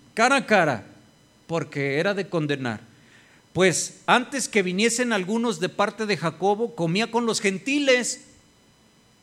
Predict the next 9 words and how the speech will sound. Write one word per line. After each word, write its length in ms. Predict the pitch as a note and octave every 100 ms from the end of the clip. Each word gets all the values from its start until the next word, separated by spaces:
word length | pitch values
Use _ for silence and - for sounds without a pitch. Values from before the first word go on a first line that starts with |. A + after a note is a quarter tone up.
| _ _ _ - -
Pero 220 | D#3+ E3
después 420 | E3+ D3+ G#3 A#3+
que 140 | A#3+ D4+
vinieron, 540 | C#4 C4 B3 C4+ D#4+ - - _
cuando 440 | D3 C#3+ D3 D3
estaba 400 | B2 G3 A3 B3
Pedro 320 | A#3 B3 A#3+ A3+
así, 440 | - A3+ A#3+ A3+
con, 400 | G3 F#3 D#3+ D3